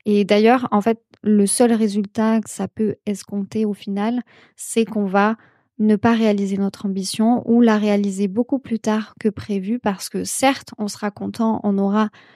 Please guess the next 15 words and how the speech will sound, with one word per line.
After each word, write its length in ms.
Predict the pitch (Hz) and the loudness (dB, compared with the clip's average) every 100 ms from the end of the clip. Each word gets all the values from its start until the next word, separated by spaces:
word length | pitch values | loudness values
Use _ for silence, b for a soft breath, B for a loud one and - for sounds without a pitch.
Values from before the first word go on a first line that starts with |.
| b b | b b
euh, 120 | 196 - | -6 -4
réalisé 560 | - 233 233 226 220 | 0 2 4 4 2
ce 80 | 233 - | 0 0
nouveau 180 | 208 202 | 0 0
projet 320 | - 202 220 | 0 0 0
qu'on 200 | 208 196 | -2 -2
avait 220 | 196 196 | -2 -2
envie 220 | 196 202 | -2 -4
de 80 | 202 | -6
faire 220 | - 214 | -4 -2
là 120 | 208 | 0
maintenant 380 | 208 202 196 202 | 2 0 -2 -6
tout 160 | 190 202 | -6 -10
de 60 | |
suite, 300 | - 262 - | -10 -10 -8